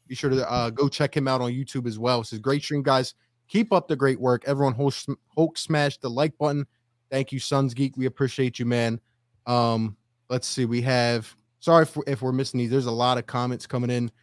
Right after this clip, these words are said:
We got Hetero says, "I one thousand percent agree with the dude in the white hoodie."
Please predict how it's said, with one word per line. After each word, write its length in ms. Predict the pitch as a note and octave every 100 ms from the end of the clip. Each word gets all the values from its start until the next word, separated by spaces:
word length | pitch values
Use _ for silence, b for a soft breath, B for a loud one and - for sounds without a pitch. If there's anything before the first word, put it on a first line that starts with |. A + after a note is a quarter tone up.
| _ _ -
We 60 |
got 260 | B2+ B2 - _
Hetero 400 | - D3 C#3+ C#3+
says, 220 | C3+ D3 B2
"I 180 | B2
one 320 | B2 B2 E3+ F#3+
thousand 560 | - D#3+ D#3+ D3+ D3+ - _ _ _ -
percent 340 | C3 D#3 D3
agree 220 | C3 C3+
with 120 | C3+ A#2+
the 80 | A#2
dude 220 | C3 C3
in 100 | A#2
the 60 | A2
white 240 | A#2+ A2+
hoodie." 440 | - F3 F#3 F#3